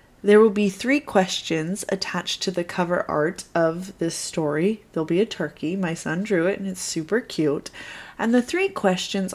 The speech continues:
I hope, can spark a different discussions. A discussion about giving, a discussion about your little and how they recognize emotion, and a discussion about who your little is and who they think they are. I asked my son if we could record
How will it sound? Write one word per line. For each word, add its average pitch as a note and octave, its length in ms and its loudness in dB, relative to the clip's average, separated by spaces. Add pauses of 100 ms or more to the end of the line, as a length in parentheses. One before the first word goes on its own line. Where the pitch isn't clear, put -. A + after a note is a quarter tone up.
I G#3 120 2
hope, F#3+ 260 -2
can G3 120 -2
spark F3+ 420 -2 (220)
a F#3 180 2 (340)
different G#3 320 4
discussions. - 880 -2 (520)
A G3 120 6
discussion F#3+ 440 4
about D#3+ 280 0
giving, A#3 640 4
a F3 80 -2
discussion E3+ 540 -4
about D#3 420 2
your F3 180 0
little G#3 400 6
and F3 140 4
how F3+ 220 0
they E3+ 140 4
recognize E3 600 -2
emotion, G3+ 760 0
and G#3+ 320 -2
a - 80 -2
discussion C4 560 -2
about A#3+ 380 4
who A3+ 280 2
your D4 240 2
little G#3 460 4
is C4 320 4
and F3+ 80 -2
who C4 240 0
they B3 180 4
think G3+ 300 -6
they E3+ 240 0
are. - 420 -2 (600)
I A#3 100 4
asked D4+ 420 4
my C4 140 4
son G#3+ 340 0
if F#3+ 140 -2
we G3 140 0
could F#3+ 420 0
record F#3 880 4